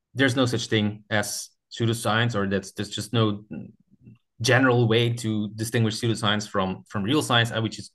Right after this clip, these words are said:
should, should basically give up on that problem and also even erase the very words science and pseudoscience from our vocabulary. Now, that didn't mean that L-, Lawton didn't see the distinction between astronomy and astrology, for example, but he basically said, "Well, you just have to evaluate it on a,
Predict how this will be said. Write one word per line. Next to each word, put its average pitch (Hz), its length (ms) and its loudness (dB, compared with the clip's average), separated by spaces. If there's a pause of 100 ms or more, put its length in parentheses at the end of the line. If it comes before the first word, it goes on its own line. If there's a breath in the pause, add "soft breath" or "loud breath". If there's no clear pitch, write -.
(240)
should, 113 200 -10
should 113 180 -4
basically 110 440 0 (560 loud breath)
give 127 160 2
up 156 160 4
on 165 100 4
that 101 160 0
problem 110 300 2
and 156 100 0
also 185 380 2
even 151 380 0
erase 151 440 4
the 139 80 -4
very 151 240 2
words 135 460 -2
science 127 240 0
and 113 100 0
pseudoscience 110 500 -2
from 101 160 -6
our 98 380 -4
vocabulary. 90 500 -6 (420 loud breath)
Now, 117 80 2
that 131 120 6
didn't 165 180 6
mean 160 180 4
that 131 260 0 (160)
L-, 127 160 -8
Lawton 131 460 4
didn't 120 200 4
see 131 160 -2
the 113 120 -4
distinction 127 460 -2
between 107 360 0
astronomy 120 520 2
and 101 120 0
astrology, 117 480 0
for 107 140 -4
example, 104 380 -4 (460 loud breath)
but 127 140 4
he 131 120 0
basically 151 320 4
said, 131 180 4
"Well, 160 240 4
you 180 140 2
just 175 160 -6
have 175 160 -2
to 151 160 4
evaluate 139 420 2
it 123 60 -2
on 113 120 -2
a, 117 80 -10